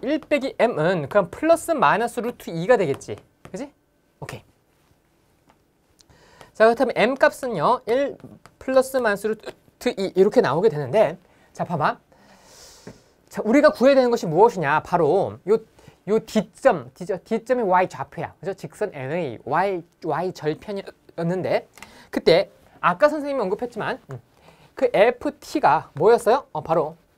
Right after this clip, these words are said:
M 플러스 일이었잖아. 그죠? 아, 그러니까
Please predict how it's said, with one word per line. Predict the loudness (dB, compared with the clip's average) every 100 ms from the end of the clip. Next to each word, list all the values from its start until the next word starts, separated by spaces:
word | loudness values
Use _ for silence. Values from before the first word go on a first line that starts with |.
| _ _ _ _ -20 _ _ -4
M | 0 0
플러스 | 2 0 0
일이었잖아. | 0 2 2 0 -12 -14 -20 -20 -20 _ _ _
그죠? | -8 -8 -12 _ _ _ _ _ 0
아, | 4 4
그러니까 | 2 -2 2 2 0